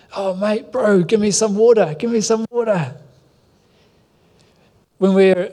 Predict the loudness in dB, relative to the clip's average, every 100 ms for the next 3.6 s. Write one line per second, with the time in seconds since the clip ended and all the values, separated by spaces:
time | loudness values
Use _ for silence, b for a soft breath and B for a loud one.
0 | -6 -2 -2 -2 -4 0 2 4 2 2
1 | 2 2 0 -2 -4 0 2 4 4 4
2 | 4 4 2 2 2 2 4 2 2 -2
3 | 0 2 4 4 2 -2